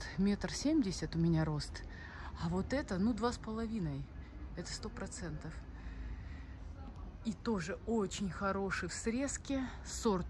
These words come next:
тоже не знаю, к сожалению. Кто знает, можете писать комментарии. Я буду рада, потому что всех заинтересовали георгины. Георгины тоже классные цветы, очень выгодные. Они долго цветут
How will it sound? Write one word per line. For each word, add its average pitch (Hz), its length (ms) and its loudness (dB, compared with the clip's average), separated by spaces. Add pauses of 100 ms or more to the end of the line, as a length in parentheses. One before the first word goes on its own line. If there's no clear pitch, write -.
тоже 277 300 8
не 262 100 12
знаю, 226 380 6
к - 60 -4
сожалению. 202 580 4
Кто 185 240 0
знает, 208 440 6
можете 190 360 4
писать 180 340 0
комментарии. 175 520 6
Я 170 120 6
буду 156 240 4
рада, 180 280 8
потому 175 280 8
что 180 200 4
всех - 440 8
заинтересовали 175 800 8
георгины. 196 600 10 (280)
Георгины 208 400 8
тоже 180 280 4
классные 180 400 4
цветы, 262 500 2 (420)
очень 196 400 4
выгодные. 180 680 6
Они 190 300 4
долго 180 360 2
цветут 240 720 -2